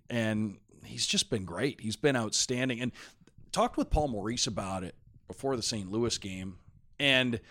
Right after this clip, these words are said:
it can be a tough role at times. You know, you go into the Blue-, the Blues game was,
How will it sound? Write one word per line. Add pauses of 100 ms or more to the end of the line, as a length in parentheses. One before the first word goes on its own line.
(1120)
it
can
be
a
tough
role
at
times.
You
know,
you
go
into
the
Blue-,
the
Blues
game
was,